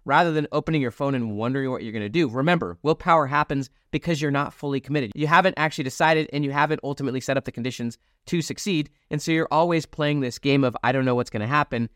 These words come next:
and you put yourself in pressure cooker situations where the situation wins.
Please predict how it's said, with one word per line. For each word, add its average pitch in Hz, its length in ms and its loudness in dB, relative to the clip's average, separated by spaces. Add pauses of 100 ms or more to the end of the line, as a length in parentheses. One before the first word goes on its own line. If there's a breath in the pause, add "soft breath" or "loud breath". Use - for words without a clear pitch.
(200)
and 143 100 0
you 139 80 2
put 147 160 -4
yourself 135 320 -2
in 123 100 -2
pressure 135 320 0
cooker 131 220 -8
situations 131 640 -2
where 123 80 -2
the 117 80 -4
situation 113 560 -6
wins. 123 320 -2